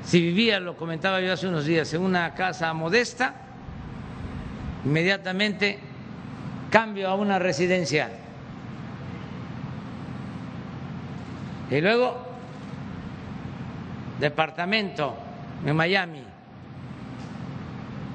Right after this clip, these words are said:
Ya no pueden andar con un carro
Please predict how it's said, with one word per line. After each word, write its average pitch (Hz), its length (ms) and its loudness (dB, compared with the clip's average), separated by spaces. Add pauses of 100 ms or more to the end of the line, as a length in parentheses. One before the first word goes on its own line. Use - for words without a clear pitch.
(2750)
Ya 185 160 8
no 185 140 -4
pueden 180 280 2
andar 165 320 2
con 147 160 -4
un 165 120 2
carro 147 540 0